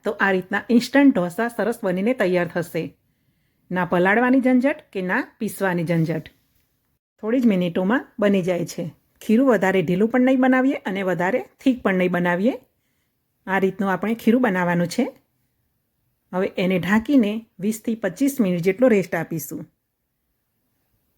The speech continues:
હવે વીસથી પચીસ મિનિટ થઈ જાય પછી ખીરુંને એક વખત હલાવી લઈએ. મિત્રો, ચાલો મારા શક્તિફૂડ કિચનમાં અને સરસ ક્રિસ્પી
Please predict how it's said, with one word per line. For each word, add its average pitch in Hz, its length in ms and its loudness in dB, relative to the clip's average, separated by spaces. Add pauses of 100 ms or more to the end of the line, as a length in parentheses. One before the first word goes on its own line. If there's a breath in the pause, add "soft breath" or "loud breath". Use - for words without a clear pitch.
(1080)
હવે 185 200 2
વીસથી 190 320 0
પચીસ 269 420 0
મિનિટ 220 200 2
થઈ 262 180 2
જાય 180 320 -2
પછી 190 220 -6
ખીરુંને 233 400 0
એક 190 300 -4
વખત 190 300 -4
હલાવી 214 300 2
લઈએ. 208 380 2 (360)
મિત્રો, 180 300 0 (280)
ચાલો 190 280 2
મારા 214 220 2
શક્તિફૂડ 185 500 -4
કિચનમાં 233 540 0 (1040)
અને 180 140 -4
સરસ 180 380 0
ક્રિસ્પી 233 480 -2